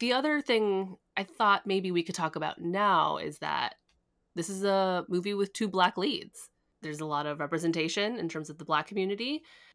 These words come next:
I think in this era, and still, there's a lot of rom-coms that are just predominantly white, and I think we've gotten a little bit better at more interracial relationships. But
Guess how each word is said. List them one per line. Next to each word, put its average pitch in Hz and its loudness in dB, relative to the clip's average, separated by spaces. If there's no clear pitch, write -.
I 185 -4
think 269 -2
in 294 2
this 214 0
era, 180 -2
and 196 -2
still, - -6
there's 170 -8
a 165 -6
lot 156 -4
of 151 -6
rom-coms 151 -4
that 156 -10
are 156 -10
just - -16
predominantly 151 -6
white, 156 -6
and 147 -12
I 156 -12
think 156 -8
we've 151 -8
gotten 156 -2
a 156 -4
little 160 -4
bit 156 -10
better 151 -4
at - -12
more 147 -6
interracial 226 4
relationships. 180 -2
But 151 0